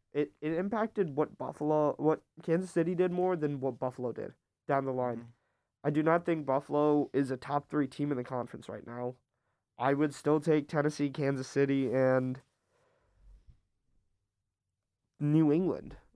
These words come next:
Speaker 1: realistically. That defense is playing so well.
Speaker 2: Mm-hmm.
Speaker 1: Um, I'd take all three over the Bills right now. I know Mac Jones is a rookie, but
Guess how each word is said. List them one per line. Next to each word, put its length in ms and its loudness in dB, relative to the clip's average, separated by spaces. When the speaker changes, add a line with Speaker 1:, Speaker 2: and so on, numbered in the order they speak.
Speaker 1:
realistically. 760 0
That 220 -2
defense 340 0
is 60 -14
playing 320 0
so 420 0
well. 420 0
Speaker 2:
Mm-hmm. 140 -4
Speaker 1:
Um, 600 0
I'd 280 0
take 220 0
all 140 2
three 340 2
over 240 2
the 80 0
Bills 300 -2
right 160 -6
now. 320 -6
I 140 4
know 200 4
Mac 280 2
Jones 320 0
is 120 -4
a 80 2
rookie, 420 -2
but 240 -4